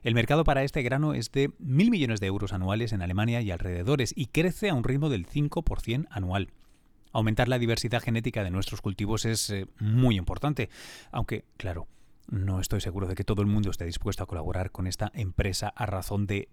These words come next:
seis dólares, los seis dólares que me cuesta cada barra de pan en Nueva York.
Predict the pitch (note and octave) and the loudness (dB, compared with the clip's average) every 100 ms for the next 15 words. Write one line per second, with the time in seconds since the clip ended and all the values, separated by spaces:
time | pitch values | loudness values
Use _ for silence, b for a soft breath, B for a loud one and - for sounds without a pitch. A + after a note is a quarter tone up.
0 | - - - A2 A#2 - - A2+ G2+ G#2+ | -10 -4 -2 0 -2 -6 -8 -6 -2 2
1 | C3 B2+ F#2+ E2+ - - D2 F2+ - B2 | 4 2 0 -4 -8 -10 -8 -4 0 0
2 | A#2+ G2 D#2+ E2 F2 E2+ - G2 - - | 0 -2 -4 -8 -8 -6 -4 -4 -6 -8
3 | - G2+ G#2 G2+ G#2 G2+ G2 F2+ F#2 - | -4 -4 -2 -2 -2 -4 -2 -2 -2 -6
4 | - - A2+ G2 G2 F#2+ E2 - - - | -16 -8 -2 0 0 0 -2 -8 -10 -12